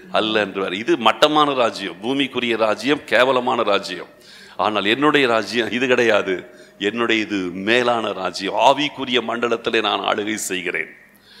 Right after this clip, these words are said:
அப்போ இந்த பூமிக்குரிய ராஜ்யங்கள் எல்லாமே இந்த ஆவிக்குரிய மண்டலத்துக்கு கீழே தான் அடங்கி இருக்கிறது. அதை கட்டுப்படுத்தும் போது இவைகள் கட்டுப்படுத்தப்படும்.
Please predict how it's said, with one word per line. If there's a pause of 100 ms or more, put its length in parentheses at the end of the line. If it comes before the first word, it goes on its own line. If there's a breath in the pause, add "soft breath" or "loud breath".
(280 loud breath)
அப்போ (160 loud breath)
இந்த
பூமிக்குரிய
ராஜ்யங்கள்
எல்லாமே (260 loud breath)
இந்த
ஆவிக்குரிய
மண்டலத்துக்கு
கீழே
தான்
அடங்கி
இருக்கிறது. (800 soft breath)
அதை
கட்டுப்படுத்தும்
போது
இவைகள்
கட்டுப்படுத்தப்படும்.